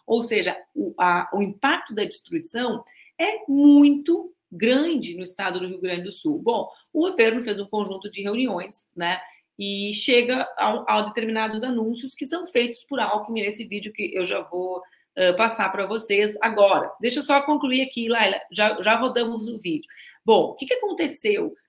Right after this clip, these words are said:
ah, de mais importante? Mais importante a gente compreender que existiram diversos movimentos para além da tragédia que aconteceram no campo da comunicação.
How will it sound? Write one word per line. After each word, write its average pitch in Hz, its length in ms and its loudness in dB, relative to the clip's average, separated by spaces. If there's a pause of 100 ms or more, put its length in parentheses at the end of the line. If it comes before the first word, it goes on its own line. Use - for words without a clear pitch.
ah, 185 100 -2
de 185 140 -4
mais 240 260 2
importante? 214 580 -8
Mais 294 160 -2
importante 262 440 -4
a 233 40 -4
gente 220 220 -6
compreender 175 640 -2 (320)
que 220 560 -4 (500)
existiram 262 400 0
diversos 247 520 -4
movimentos 226 800 -2 (260)
para 269 280 4
além 240 400 4
da 202 100 0
tragédia 180 680 -2
que 208 80 -6
aconteceram 220 580 -6
no 226 120 -8
campo 247 400 -4
da 262 200 2 (140)
comunicação. 277 960 0